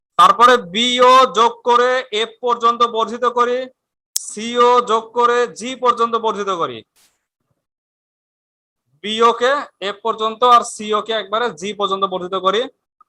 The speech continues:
এরপরে বিওর সমান করে ওএফ হতে,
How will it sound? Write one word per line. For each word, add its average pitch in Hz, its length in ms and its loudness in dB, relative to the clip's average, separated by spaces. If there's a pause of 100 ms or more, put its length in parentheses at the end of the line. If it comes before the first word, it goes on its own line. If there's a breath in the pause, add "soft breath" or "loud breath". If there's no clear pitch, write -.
(1040)
এরপরে 240 640 4 (800)
বিওর 240 600 4
সমান 233 360 4
করে 247 400 2 (1300)
ওএফ 226 500 0
হতে, 185 300 -6